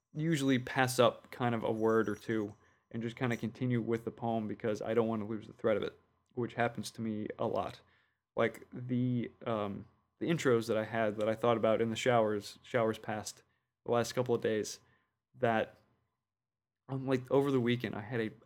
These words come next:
I had a perfect one. It would have been seamless introduction and way into, um, into the, the intro of the podcast, and I <laughs> totally forgot what it was, and I had to just kind of <laughs> bumble my way through it tonight.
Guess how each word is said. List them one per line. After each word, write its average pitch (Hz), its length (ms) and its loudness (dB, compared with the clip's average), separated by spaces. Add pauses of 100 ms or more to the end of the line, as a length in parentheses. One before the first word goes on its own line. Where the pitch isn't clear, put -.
I 127 240 -4
had 120 160 -2
a 107 60 -2
perfect 123 460 -2
one. 107 120 -4
It 98 60 -6
would 110 100 -6
have 107 60 -12
been 107 220 -4
seamless 135 720 -2
introduction 123 600 0
and 104 240 -6 (300)
way 120 320 4
into, 113 640 -2 (720)
um, 98 320 -4 (1500)
into 127 280 0
the, 110 300 2 (280)
the - 140 -2
intro 123 400 4
of 110 160 -2
the 110 60 -10
podcast, 110 720 -2
and 113 180 -6
I 110 180 -4 (120)
<laughs> - 160 -20
totally 123 340 -2
forgot - 440 -14
what 123 180 -2
it 113 80 -4
was, 107 380 -6 (720)
and 110 120 -4
I 110 100 -2
had 113 200 -2
to 110 40 -10
just 117 240 -10
kind 117 160 -2
of 120 460 -8
<laughs> - 0 -
bumble 123 240 4
my 117 160 4
way 113 160 6
through 113 240 0
it 113 80 -6
tonight. 113 320 -8